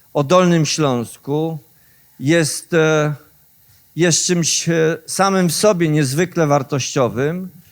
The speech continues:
ponieważ rzeczywiście silny, e,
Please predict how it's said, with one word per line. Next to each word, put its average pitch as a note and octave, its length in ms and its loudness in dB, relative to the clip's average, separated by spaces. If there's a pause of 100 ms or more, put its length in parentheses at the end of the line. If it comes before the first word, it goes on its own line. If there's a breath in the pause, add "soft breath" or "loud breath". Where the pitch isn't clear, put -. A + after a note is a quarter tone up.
(240 soft breath)
ponieważ F3 440 0
rzeczywiście F3 760 -2
silny, E3 720 0 (840 soft breath)
e, B2 220 -2